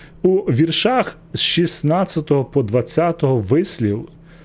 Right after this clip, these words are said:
що храм збудований для імення Господа,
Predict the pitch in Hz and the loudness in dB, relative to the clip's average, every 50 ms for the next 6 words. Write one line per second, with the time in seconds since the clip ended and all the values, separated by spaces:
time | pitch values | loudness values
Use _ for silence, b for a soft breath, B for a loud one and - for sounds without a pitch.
0 | B B - - - - - 143 143 - - - - - 139 156 160 170 170 175 | B B -10 -10 -4 -2 0 0 0 0 -4 -4 -2 -2 0 2 2 0 0 -2
1 | 220 170 120 101 101 101 98 135 131 110 127 151 156 147 131 127 127 127 120 104 | -2 -2 -2 -2 -2 0 0 0 0 2 0 0 2 0 0 0 0 0 0 0
2 | 101 113 123 120 117 123 139 139 135 123 120 117 104 113 151 202 196 - - - | 0 0 0 2 2 2 0 0 0 0 0 0 0 0 0 0 -2 -4 -4 -4
3 | 113 95 101 101 113 | -4 -2 -4 -6 -8